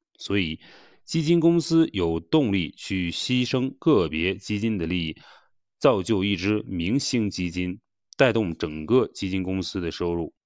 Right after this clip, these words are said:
二零一三年的时候，市场上有个基金经理很有名气，叫做利建超。他管理两只基金：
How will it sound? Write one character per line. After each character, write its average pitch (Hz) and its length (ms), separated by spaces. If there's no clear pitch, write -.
二 113 180
零 101 240
一 151 200
三 151 260
年 85 180
的 87 80
时 - 160
候， 78 240
市 - 160
场 110 200
上 107 300
有 92 340
个 113 140
基 - 160
金 131 220
经 139 240
理 80 340
很 95 260
有 104 140
名 78 260
气， - 300
叫 98 260
做 85 260
利 110 340
建 78 380
超。 113 360
他 147 240
管 104 260
理 92 300
两 76 300
只 113 200
基 90 200
金： 85 280